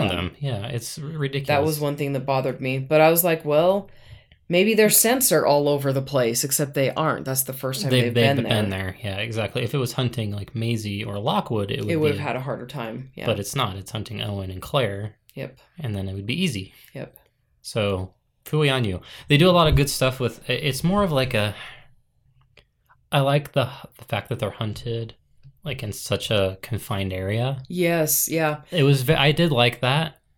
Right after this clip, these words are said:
Speaker 1: instead of the island.
Speaker 2: And
Speaker 1: mean,
Speaker 2: I
Speaker 1: it's
Speaker 2: liked the confusion because they're around dinosaurs, and so you s-, you can't tell which one is the real dinosaur. I mean,
Speaker 1: It feels like a haunted house kind
Speaker 2: like,
Speaker 1: of
Speaker 2: lots of
Speaker 1: scenario.
Speaker 2: obstacles and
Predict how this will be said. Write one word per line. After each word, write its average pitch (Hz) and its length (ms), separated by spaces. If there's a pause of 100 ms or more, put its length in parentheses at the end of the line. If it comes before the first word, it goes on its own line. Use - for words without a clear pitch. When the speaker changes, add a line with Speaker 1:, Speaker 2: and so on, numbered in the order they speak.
(260)
Speaker 1:
instead 127 260
of 113 80
the 110 140
island. 123 540
Speaker 2:
And 185 200
Speaker 1:
mean, 110 100
Speaker 2:
I 180 100
Speaker 1:
it's 185 80
Speaker 2:
liked 180 260
the 185 80
confusion 165 500
because 160 300
they're 147 180
around 143 360
dinosaurs, 135 640
and 135 120
so 139 200
you 135 200
s-, - 240
you 156 100
can't 165 360
tell 135 340
which 143 260
one 135 120
is 123 160
the 131 80
real 120 260
dinosaur. 160 840
I 143 60
mean, 123 320
Speaker 1:
It 131 80
feels 180 320
like 170 160
a 127 80
haunted 120 440
house 98 420
kind 101 340
Speaker 2:
like, 139 160
Speaker 1:
of 135 60
Speaker 2:
lots 147 220
of - 60
Speaker 1:
scenario. 143 720
Speaker 2:
obstacles 147 160
and 120 540